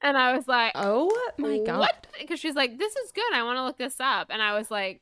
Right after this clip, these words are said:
Speaker 1: "It's fucking Taylor Swift. It's, like, her most iconic. This is the, the greatest song of all time, actually." <laughs>
Speaker 2: I
Speaker 1: Um,
Speaker 2: wanna look this up. It sounds good. Have you been living under a rock?
Speaker 1: flabbergasted.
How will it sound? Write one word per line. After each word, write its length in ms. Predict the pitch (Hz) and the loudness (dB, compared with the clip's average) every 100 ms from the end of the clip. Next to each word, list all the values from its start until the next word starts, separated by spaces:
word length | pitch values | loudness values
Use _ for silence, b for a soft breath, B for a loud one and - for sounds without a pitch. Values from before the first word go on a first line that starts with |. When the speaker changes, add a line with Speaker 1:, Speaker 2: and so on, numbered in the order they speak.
| _ | _
Speaker 1:
"It's 100 | - | -16
fucking 220 | - - | -16 -14
Taylor 180 | 208 - | -16 -16
Swift. 300 | - - 330 - | -18 -18 -18 -18
It's, 140 | - | -12
like, 140 | 208 - 214 | -12 -12 -14
her 80 | |
most 200 | 202 185 | -12 -12
iconic. 320 | 185 190 - 180 | -10 -10 -10 -10
This 140 | 208 | -12
is 100 | 180 | -12
the, 160 | 202 196 | -14 -12
the 80 | 196 | -12
greatest 320 | 196 185 202 | -8 -6 -6
song 220 | 185 160 165 | -8 -8 -8
of 100 | 139 | -10
all 100 | - | -8
time, 240 | 101 101 - | -10 -10 -8
actually." 400 | 127 - 220 220 302 | -8 -8 -12 -6 -6
<laughs> 80 | 302 415 - _ _ - B B B B B | -6 -10 -12 _ _ -18 B B B B B
Speaker 2:
I 300 | 247 240 220 | 4 6 6
Speaker 1:
Um, 80 | 208 | 4
Speaker 2:
wanna 240 | 208 233 240 | 2 2 2
look 240 | 220 226 | 0 -2
this 220 | 208 - | -4 0
up. 180 | 254 - | 0 2
It 140 | 240 | -2
sounds 320 | - 208 202 - | 0 0 0 0
good. 240 | 330 453 | 2 2
Have 200 | 226 196 | 2 -2
you 60 | 208 | 0
been 220 | 196 180 | 0 0
living 240 | 165 180 | 0 0
under 180 | 190 196 | 0 2
a 200 | 190 170 | 4 4
rock? 340 | 254 247 233 | 4 6 8
Speaker 1:
flabbergasted. 800 | - 190 170 123 - - 139 127 | 8 6 0 -4 -4 -10 -8 -6